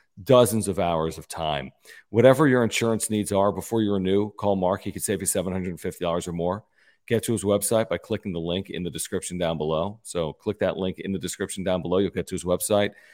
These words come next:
You get a quote online for free. All the quotes, call him or online, are free. Auto, home, renter's life, earthquake, whatever it is. Mark's your guy. Before you renew, call Mark. If you need information on a new policy, call Mark. And thank you, Mark, for your support of the channel.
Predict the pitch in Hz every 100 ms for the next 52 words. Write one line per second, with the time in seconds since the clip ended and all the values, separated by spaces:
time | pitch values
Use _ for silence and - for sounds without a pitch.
0 | - - 98 - - 104 98 98 95 90
1 | - - 104 107 - 98 95 98 101 -
2 | - 98 104 101 101 - 85 82 - 85
3 | 87 92 - - 101 101 95 85 98 95
4 | 85 92 95 90 87 90 82 82 87 87
5 | - 95 95 - 90 - 104 110 - 73
6 | 71 - - - _ - 131 - 117 107
7 | 101 98 92 _ _ 104 - 131 127 123
8 | 117 113 110 104 104 104 98 - - 92
9 | 95 - 113 113 104 95 - 90 82 107
10 | 101 95 90 95 - 101 92 87 87 -
11 | 90 - 101 101 85 82 - 80 - -
12 | 87 71 - 82 73